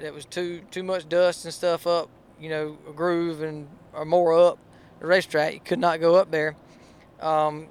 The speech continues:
couldn't, you, you couldn't run the cushion by no means and be, uh, and have momentum coming off. So, um, but all in all, for what they did,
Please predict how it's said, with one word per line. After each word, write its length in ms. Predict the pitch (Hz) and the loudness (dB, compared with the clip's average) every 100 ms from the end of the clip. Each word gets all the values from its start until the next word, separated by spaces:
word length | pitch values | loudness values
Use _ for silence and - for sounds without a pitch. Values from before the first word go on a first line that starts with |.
| - | -2
couldn't, 420 | 202 180 170 170 _ 170 175 185 | -2 -2 -10 -14 _ -20 -20 -20
you, 100 | 185 | -14
you 160 | 196 | -8
couldn't 200 | 180 240 | 0 2
run 160 | 208 202 | 4 2
the 80 | 165 | 2
cushion 360 | 226 165 160 | 0 2 0
by 140 | 151 147 | 2 4
no 160 | 185 | 4
means 480 | 170 151 143 139 - _ _ _ - | 2 -2 -4 -10 -14 _ _ _ -8
and 200 | 165 156 | -4 -4
be, 260 | 160 160 156 | -4 -4 -2
uh, 220 | 151 151 | -2 -2
and 80 | 151 | -2
have 200 | 165 165 | 2 2
momentum 400 | 156 156 165 151 | 2 0 -2 -2
coming 220 | 160 147 | -4 -4
off. 200 | 147 139 | -4 -8
So, 180 | - 139 - - - _ - | -10 -14 -16 -20 -20 _ -16
um, 380 | 143 143 139 139 127 _ _ _ _ _ _ _ _ _ _ _ - | -10 -10 -10 -14 -20 _ _ _ _ _ _ _ _ _ _ _ 0
but 240 | 233 208 - _ _ _ _ _ _ - | 4 4 4 _ _ _ _ _ _ 4
all 180 | 226 233 | 6 6
in 60 | |
all, 280 | 220 214 196 | 6 4 2
for 140 | - | -2
what 160 | 160 202 | -2 0
they 120 | 196 | 0
did, 360 | 185 196 185 | -2 -2 -2